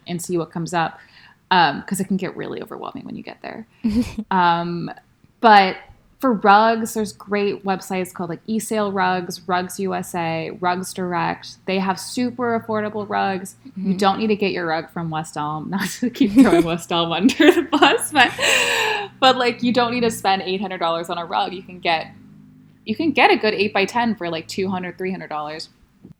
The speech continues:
Speaker 2: When you're searching for something, like, do you know what you're looking for when you're going through, like, a site and, like, you're intentionally searching for that? Or is it more, like, when you're working with a client or something, you're trying to piece together their bedroom or their living room,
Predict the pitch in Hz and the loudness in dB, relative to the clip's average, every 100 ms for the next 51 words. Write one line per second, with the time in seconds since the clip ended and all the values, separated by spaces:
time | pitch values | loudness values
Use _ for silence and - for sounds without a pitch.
0 | _ _ - - - 247 247 240 311 - | _ _ -20 -20 -6 4 6 6 4 0
1 | 180 - 180 170 170 156 165 165 170 165 | -6 -6 -10 -8 -10 -10 -10 -8 -8 -6
2 | 208 285 185 151 147 - 180 - 147 - | -4 -4 -4 -4 -6 -8 -10 -10 -12 -8
3 | 151 165 185 190 208 226 226 - 170 156 | -8 -6 -6 -4 -4 -6 -8 -8 -6 -4
4 | 156 156 156 151 151 - 160 160 160 160 | -4 -4 -4 -6 -8 -10 -6 -4 -4 -4
5 | 170 - 165 160 156 151 147 156 143 151 | -8 -6 -6 -6 -6 -8 -8 -8 -8 -8
6 | - 151 151 165 165 - 165 175 165 185 | -8 -8 -6 -6 -8 -8 -10 -10 -8 -6
7 | 185 165 160 151 165 165 180 180 _ _ | -4 -4 -4 -6 -6 -4 -4 -6 _ _
8 | _ - 196 190 180 170 196 175 156 - | _ -4 -2 0 0 -2 -4 -6 -8 -8
9 | 156 156 151 - 156 - - - 151 151 | -6 -4 -6 -8 -10 -8 -8 -8 -8 -8
10 | - 151 - 151 64 156 151 151 147 156 | -10 -12 -10 -8 -6 -6 -6 -8 -8 -8
11 | 151 147 - 151 71 71 - - 131 | -8 -8 -8 -8 -8 -8 -8 -8 -8